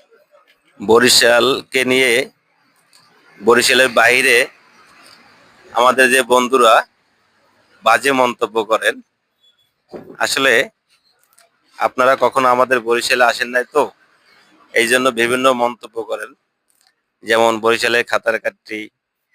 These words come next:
তার বাজারে বরিশালের খ্যাত, হ্যাঁ,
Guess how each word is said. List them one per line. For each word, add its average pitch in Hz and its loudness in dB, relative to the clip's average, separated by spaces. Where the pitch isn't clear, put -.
তার 110 0
বাজারে 110 2
বরিশালের 113 -4
খ্যাত, 113 2
হ্যাঁ, 113 -4